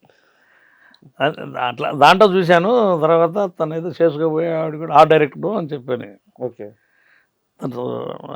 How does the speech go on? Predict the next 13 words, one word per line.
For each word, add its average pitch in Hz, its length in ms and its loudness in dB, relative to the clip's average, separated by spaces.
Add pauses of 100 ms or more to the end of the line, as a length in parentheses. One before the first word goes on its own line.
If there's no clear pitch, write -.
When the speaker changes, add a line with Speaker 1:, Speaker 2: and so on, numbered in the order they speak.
(120)
Speaker 1:
అమ్మాయికి 156 300 0
ఏదో 160 140 2
మ్యారేజ్ 143 360 -2
ఏదో 151 140 -4
అవుతున్నట్టుంది. 120 840 -14
Speaker 2:
ఉమ్, 107 240 -12
ఉమ్. 107 120 -20
Speaker 1:
తను - 480 -10
చేసుకోబోయేది 175 640 2
కూడా 185 200 0
ఆర్ట్ 160 140 -2
డైరెక్టర్ 147 580 -8
ఏమన్నా 120 300 -10